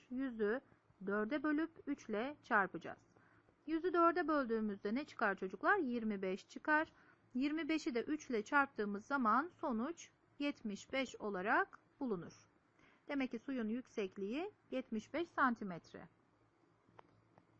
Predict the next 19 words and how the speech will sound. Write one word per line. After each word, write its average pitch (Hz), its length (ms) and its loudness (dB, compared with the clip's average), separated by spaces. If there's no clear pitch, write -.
Şimdi 370 260 0
de 370 100 4
suyun 339 240 -2
hacmini 311 520 0
bulalım. 214 440 -2
Hacim 330 280 0
nasıl 359 280 2
bulunur 233 300 0
çocuklar? 262 580 0
Taban 302 260 4
alanı 202 280 0
çarpı 302 540 4
yükseklik 233 520 -2
formülüyle. 170 500 -4
Yani 285 240 6
seksen 269 440 2
ile 220 100 0
sekseni 254 400 -2
çarpıp 202 460 2